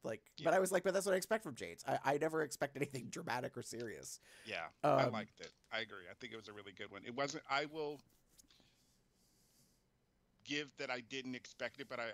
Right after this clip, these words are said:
Speaker 2: I heard a win out of the, all of 'em. But I really did enjoy it.
Speaker 1: Yeah.
Speaker 2: I actually marked her who had the most. Let me
Speaker 1: Um,
Speaker 2: do my
Speaker 1: and now that I think about it, I wanna add a, another part of, uh, giving snaps.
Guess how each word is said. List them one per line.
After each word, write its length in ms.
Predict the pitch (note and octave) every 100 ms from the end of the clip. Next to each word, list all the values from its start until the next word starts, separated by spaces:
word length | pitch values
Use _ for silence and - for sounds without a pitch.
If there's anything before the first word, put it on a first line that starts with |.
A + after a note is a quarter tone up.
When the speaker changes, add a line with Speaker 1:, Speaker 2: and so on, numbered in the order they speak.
| A#2
Speaker 2:
I 180 | A2+ A2 _ -
heard 200 | - C3
a 40 | A2+ G2
win 300 | G#2+ A2 A2+
out 140 | G2+ A2
of 100 | G#2 -
the, 140 | G#2 G2+ G#2
all 220 | G2+ A2+
of 100 | A2+
'em. 320 | C3+ D#3 E3 _ _ _ _ _ _ _ _ _ _ - F#2
But 400 | B2 A2+ G2+ - _ _ _ _ -
I 100 | A#2+ A2+
really 220 | A#2+ A2
did 160 | F#2+ G2
enjoy 260 | F2+ E2+ E2+ D#2+
it. 140 | - _ _ _ _ -
Speaker 1:
Yeah. 140 | G#1+
Speaker 2:
I 240 | G1+ G1+ G1+
actually 260 | - - _
marked 280 | - - -
her 180 | - - -
who 60 | -
had 100 | - _
the 60 | A#1+ -
most. 200 | - - - -
Let 160 | - B2+
me 80 | C#3
Speaker 1:
Um, 440 | D3 C3+ B2 A#2
Speaker 2:
do 40 | -
my 40 | - _ _ _ -
Speaker 1:
and 100 | D3+
now 120 | E3+
that 120 | G3+
I 60 | G3+
think 160 | F#3+ E3+
about 160 | D3+
it, 60 | C3
I 80 | C3+
wanna 200 | C#3+ D3+
add 200 | C3 C3+
a, 140 | C3 B2+
another 280 | B2 C3
part 240 | B2+ C3+ A#2+
of, 180 | A2+ -
uh, 240 | A#2+ A2 G#2+
giving 240 | A2+ G2+
snaps. 480 | - - - - -